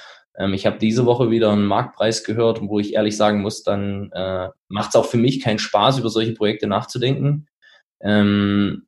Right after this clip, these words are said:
es, es nähert sich an, aber ich bin der Meinung, es wird nicht möglich sein, mit Textilien irgendwann mal auf P-V-C-Basis anbieten zu können. Ja, also das, äh,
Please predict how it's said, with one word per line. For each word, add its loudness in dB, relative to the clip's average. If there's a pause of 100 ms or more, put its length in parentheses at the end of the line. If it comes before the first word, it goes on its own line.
es, -4
es -2
nähert 4
sich -4
an, 4
aber 4
ich -4
bin 2
der 2
Meinung, 2
es -4
wird -2
nicht 0
möglich 0
sein, 0
mit -2
Textilien 0
irgendwann 2
mal 4
auf -2
P-V-C-Basis -2
anbieten -6
zu -18
können. -18 (920)
Ja, 2
also 0
das, -4
äh, 0